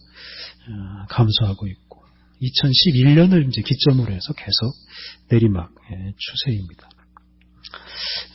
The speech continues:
어, 이런 위기 상황에서 열리는 총회인 만큼 좀 분발해서, 어, 열심히 일하는 모습을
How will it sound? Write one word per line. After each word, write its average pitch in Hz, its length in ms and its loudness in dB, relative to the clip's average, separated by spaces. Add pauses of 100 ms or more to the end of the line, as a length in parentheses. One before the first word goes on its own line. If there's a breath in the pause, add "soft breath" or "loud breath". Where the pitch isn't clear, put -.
어, 131 120 6
이런 156 760 8
위기 147 420 6
상황에서 123 1120 0 (220)
열리는 110 680 -4
총회인 120 1200 -2
만큼 101 640 -2
좀 110 400 -4
분발해서, 120 680 4
어, - 1080 -14
열심히 110 380 0
일하는 113 300 0
모습을 107 400 -6